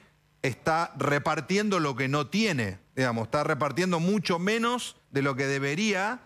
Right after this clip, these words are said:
porque la población crece y cada vez lo que tenés es lo mismo o menos,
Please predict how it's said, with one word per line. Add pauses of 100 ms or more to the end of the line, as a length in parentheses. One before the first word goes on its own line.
(300)
porque
la
población
crece
y
cada
vez
lo
que
tenés (180)
es
lo
mismo
o
menos,